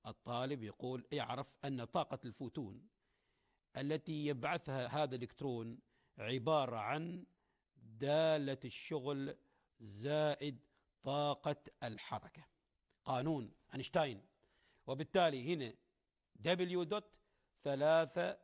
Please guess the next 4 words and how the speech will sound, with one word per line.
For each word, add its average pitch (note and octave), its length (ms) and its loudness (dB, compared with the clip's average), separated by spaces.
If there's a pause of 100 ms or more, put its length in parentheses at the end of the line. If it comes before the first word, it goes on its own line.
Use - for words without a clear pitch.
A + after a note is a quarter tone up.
فاصل D3+ 760 -2
خمسة، - 400 -4 (720)
وطاقة G3+ 400 8 (1500)
الحركة G3+ 640 0